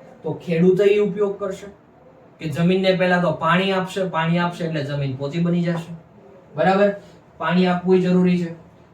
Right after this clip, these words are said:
ખેડેલ ખેતરમાં માટીના મોટા મોટા ટુકડા પણ હોઈ શકે છે, જેને આપણે શું કહીએ છીએ?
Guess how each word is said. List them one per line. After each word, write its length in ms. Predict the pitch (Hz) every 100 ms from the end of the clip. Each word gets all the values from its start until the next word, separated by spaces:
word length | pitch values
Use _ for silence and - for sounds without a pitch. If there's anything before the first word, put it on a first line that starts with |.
| - 190
ખેડેલ 400 | 208 233 285 262
ખેતરમાં 580 | 247 247 247 254 240
માટીના 460 | 208 180 202 233 233
મોટા 440 | 185 156 165 233 240
મોટા 300 | 214 214 214
ટુકડા 460 | 214 180 185 190
પણ 180 | 190 196
હોઈ 200 | 185 185
શકે 360 | 185 180 185 180
છે, 440 | 190 180 - -
જેને 300 | 151 202 220
આપણે 320 | 180 156 160
શું 220 | 170 190
કહીએ 300 | 180 175 170
છીએ? 360 | 165 160 156 175